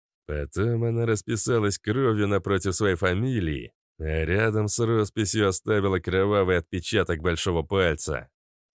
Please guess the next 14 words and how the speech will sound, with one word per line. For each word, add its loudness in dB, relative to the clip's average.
«Завтра -2
и 2
мистер 0
Брайт -2
распишется, -2
после 0
чего 0
генерал-полковник 0
получит 0
свой 2
экземпляр», 0
медленно 0
произнесла 0
Мелания. 0